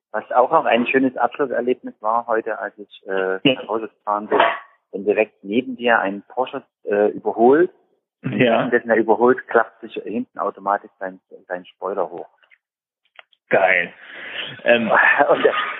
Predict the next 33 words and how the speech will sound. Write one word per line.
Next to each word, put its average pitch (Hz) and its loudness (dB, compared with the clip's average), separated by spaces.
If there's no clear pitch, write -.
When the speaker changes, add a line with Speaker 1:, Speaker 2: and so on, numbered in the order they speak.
Speaker 1:
ich 214 2
dachte - -8
schon, - 2
der 98 4
fährt 104 0
den 98 -2
B 101 2
M 95 -2
W 110 -2
vor 107 -8
ihm 90 -8
rein. 90 -12
Aber 98 -2
Speaker 2:
Ja. 117 0
Ah - 4
ja, 165 4
krass. 110 -2
Ich - -4
hab 160 2
übrigens, 165 2
ähm, 123 2
ich 135 -8
hab - -6
übrigens 131 -2
heute, 127 0
äh, - 2
im 113 -4
Auto, 151 2
äh, 113 2
einen 127 -4
übelsten 175 0
Lachflash 123 0
bekommen, 117 -4